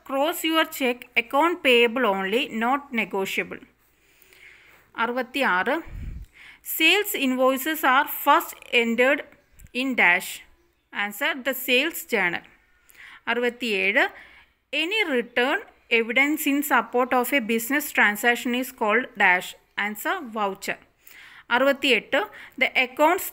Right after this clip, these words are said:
that record expenses, gains and losses is dash. Answer, nominal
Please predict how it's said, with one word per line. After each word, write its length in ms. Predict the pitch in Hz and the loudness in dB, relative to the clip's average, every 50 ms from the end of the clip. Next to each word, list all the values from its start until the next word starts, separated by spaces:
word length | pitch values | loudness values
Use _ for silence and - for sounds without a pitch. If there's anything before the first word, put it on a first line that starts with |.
| 262 247 | 0 2
that 160 | 262 285 262 262 240 240 | 2 2 2 2 2 2
record 360 | 220 214 - - 269 285 302 269 - - 220 | 2 2 0 2 2 2 2 2 0 -2 -4
expenses, 640 | 208 - - - - 254 254 262 - 311 311 339 - - - 226 196 233 | -4 -4 -6 -4 -2 -2 0 0 0 0 0 0 -2 -6 -8 -6 -2 2
gains 340 | 233 220 240 269 294 294 - - 294 | 2 2 2 2 0 0 0 2 2
and 100 | 285 277 247 226 | 2 2 2 2
losses 340 | 208 208 208 - 269 254 269 262 269 | 2 0 -2 -4 -6 -4 -2 -2 -2
is 100 | 269 - - - 208 202 202 | -2 -4 -8 -10 -6 -2 0
dash. 240 | 180 185 190 - - - _ _ 202 196 | 0 0 0 -4 -10 -16 _ _ -6 -6
Answer, 260 | 208 214 208 - 311 349 330 269 233 | -6 -6 -4 -4 -2 -2 -2 -2 -2
nominal 400 | 226 220 220 220 226 247 294 381 | -2 -2 -2 -2 -2 -2 -2 -2